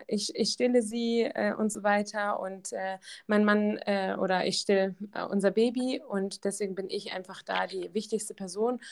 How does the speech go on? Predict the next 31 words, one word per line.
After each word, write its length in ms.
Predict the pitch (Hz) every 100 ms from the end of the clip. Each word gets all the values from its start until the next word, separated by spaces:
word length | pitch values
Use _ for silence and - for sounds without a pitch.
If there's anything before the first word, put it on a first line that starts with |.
| - -
und 160 | 202
bin 140 | 202 208
dann 160 | 202
eher 380 | - 202 202 196
so 120 | 190
diejenige, 520 | 196 202 196 196 185 190
die 240 | 190 185
hier 260 | 170 185 -
in 220 | 196 202
unserer 420 | 202 185 190 185
Base 380 | 175 202 247 -
ist, 180 | 269 -
zu 200 | 226 190
Hause 400 | 247 285 269 -
und 200 | 214 208
dann 120 | 196
kann 220 | - 196
ich 160 | 196 -
halt 140 | 185
hier 180 | - 247
die 100 | 269
Sachen 340 | 240 247 277
gut 200 | 240 254
machen, 280 | 240 247 285
nebenbei 500 | 240 226 196 190 233
vielleicht 440 | - 311 330 - 302
auch, 220 | 370 - - - - - -
zwischendrin. 600 | 220 220 190 180 247 370 - - - _
Und 400 | - 226 220 214
mein 200 | 196 196
Mann, 280 | 196 214 285